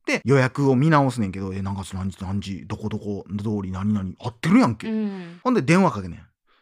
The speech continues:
Speaker 1: ピピピピ。で、プルルルルってなるけど、全然誰も出てくれへんみたいな。
Speaker 2: うん。
Speaker 1: で、なんか留守電みたいになって、「えー、今どこどこ通りで予約して誰々なんですけど、鍵が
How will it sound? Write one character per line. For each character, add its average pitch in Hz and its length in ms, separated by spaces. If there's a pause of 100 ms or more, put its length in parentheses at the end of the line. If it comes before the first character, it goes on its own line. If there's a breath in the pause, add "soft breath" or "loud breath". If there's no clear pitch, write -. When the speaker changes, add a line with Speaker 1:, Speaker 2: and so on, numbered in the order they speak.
(100)
Speaker 1:
ピ 113 120
ピ 110 100
ピ 104 140
ピ。 76 240 (400 soft breath)
で、 - 80
プ 180 100
ル 180 60
ル 180 60
ル 170 380
ル - 40
っ - 520
て 110 120
な 98 120
る 139 120
け 131 100
ど、 90 300
全 175 200
然 151 200
誰 113 180
も 104 100
出 110 100
て 107 100
く 104 80
れ 110 60
へ 107 40
ん 107 40
み - 40
た 185 60
い - 60
な。 - 20
Speaker 2:
う 127 60
ん。 - 20
Speaker 1:
で、 185 80
な 196 100
ん - 20
か 120 60
留 135 120
守 196 100
電 165 120
み 107 120
た 107 80
い - 20
に 92 60
な 85 60
っ 87 40
て、 98 240 (240 loud breath)
「え 131 140
ー、 135 60
今 151 220
ど 156 120
こ 180 80
ど 175 80
こ 175 100
通 190 200
り 156 60
で 147 60
予 147 100
約 151 160
し 165 60
て 185 140
誰 151 180
々 185 160
な 147 140
ん 139 60
で 131 40
す - 80
け 143 80
ど、 139 180
鍵 220 300
が 131 400